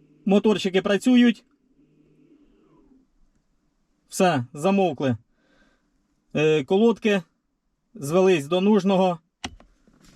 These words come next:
положення. Вискакує повідомлення: «Стояночний тормоз включен. Техобслуживання тормоза завершено». Пускаємо педаль тормоза, нажимаємо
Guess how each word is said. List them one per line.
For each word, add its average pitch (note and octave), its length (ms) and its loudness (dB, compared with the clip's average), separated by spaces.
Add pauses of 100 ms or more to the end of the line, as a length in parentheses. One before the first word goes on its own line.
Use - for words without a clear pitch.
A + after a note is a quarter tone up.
(500)
положення. D3+ 600 0 (880)
Вискакує F3 720 -2 (420)
повідомлення: A3 540 2
«Стояночний G3 680 -4
тормоз A3 520 -2
включен. E3 600 -2 (360)
Техобслуживання G#3 880 -2
тормоза F#3 540 -2 (400)
завершено». E3+ 840 -8 (640)
Пускаємо E3 520 -4 (160)
педаль E3 320 -6 (140)
тормоза, A3+ 500 -2 (640)
нажимаємо D#3+ 800 -2